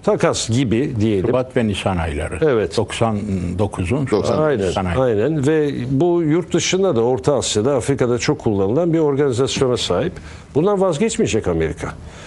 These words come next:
Speaker 1: Bizi alakadar eden kısmı, bu bir paralel devlet haline gelmiş.
Speaker 3: Hı hı.
Speaker 1: Devleti ele geçirmiş ve hatta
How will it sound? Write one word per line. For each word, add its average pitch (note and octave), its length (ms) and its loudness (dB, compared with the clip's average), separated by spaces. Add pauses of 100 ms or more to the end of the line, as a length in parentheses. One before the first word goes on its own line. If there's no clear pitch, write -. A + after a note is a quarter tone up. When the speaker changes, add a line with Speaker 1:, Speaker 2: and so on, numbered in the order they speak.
(380)
Speaker 1:
Bizi A#2+ 240 2
alakadar F#3 560 2
eden D3 320 2
kısmı, A2 400 -2 (280)
bu C#3+ 160 2
bir D3+ 60 0
paralel C#3+ 540 2
devlet C3+ 380 0
haline C#3 340 2
gelmiş. A2 600 0 (140)
Speaker 3:
Hı G#2 60 0
hı. E2+ 40 2 (320)
Speaker 1:
Devleti C3 520 2
ele D#3 240 2
geçirmiş C#3 680 0
ve G#2+ 80 2
hatta B2 600 0